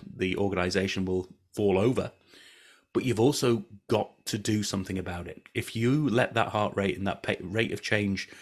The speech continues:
drop so low, it's going to really kill you, in, particularly in times of change. When things like covid hit, when the market changes externally, you need to be able to react. And you can be doing something now,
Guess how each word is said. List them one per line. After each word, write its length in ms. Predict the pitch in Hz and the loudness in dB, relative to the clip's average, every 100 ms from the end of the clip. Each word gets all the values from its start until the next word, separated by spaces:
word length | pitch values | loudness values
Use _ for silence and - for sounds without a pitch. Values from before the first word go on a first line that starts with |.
| - - | -20 -6
drop 360 | - 110 - - | 4 6 4 2
so 240 | 110 90 | 4 4
low, 420 | 92 113 87 87 - - _ _ | 6 6 6 0 -10 -20 _ _
it's 300 | 110 101 - | -8 -4 -4
going 320 | 131 117 127 | 2 2 4
to 140 | 117 110 | 0 -4
really 480 | 98 107 107 98 95 | -2 2 2 2 -2
kill 260 | - 107 | 0 0
you, 160 | 98 90 | 2 -2
in, 200 | 92 101 98 - | -2 -6 -10 -10
particularly 340 | - - 123 | -4 0 0
in 80 | 104 | -2
times 260 | 101 95 95 | -2 -4 -6
of 100 | - | -6
change. 440 | 101 98 - - _ _ _ _ _ - - - - _ - | -8 -10 -14 -20 _ _ _ _ _ -20 -20 -20 -20 _ 2
When 180 | 113 113 | 2 4
things 260 | 117 113 | 0 0
like 160 | 104 101 | -2 0
covid 400 | 113 107 98 95 | 0 0 0 -4
hit, 300 | 92 85 - | -8 -8 -2
when 200 | 104 104 | -2 0
the 80 | 98 | 0
market 440 | 104 113 - 101 | 2 2 0 -4
changes 400 | - 98 92 92 | -2 -4 -4 -8
externally, 640 | - - 98 98 - - _ _ _ - - - | -8 -4 -4 -4 -10 -16 _ _ _ -20 -20 -12
you 200 | 107 117 | 0 2
need 220 | 120 113 | 2 2
to 80 | 107 | 2
be 80 | 101 | 2
able 160 | 95 90 | 0 -2
to 100 | 87 | -4
react. 520 | 90 82 - - - _ _ - | -2 -2 -4 -16 -20 _ _ 0
And 120 | 101 | 2
you 120 | 120 | 2
can 100 | 135 | 2
be 100 | 117 | 2
doing 220 | 113 113 | 4 4
something 420 | 104 101 95 92 | 2 0 0 0
now, 440 | 104 127 95 76 | 2 2 2 -2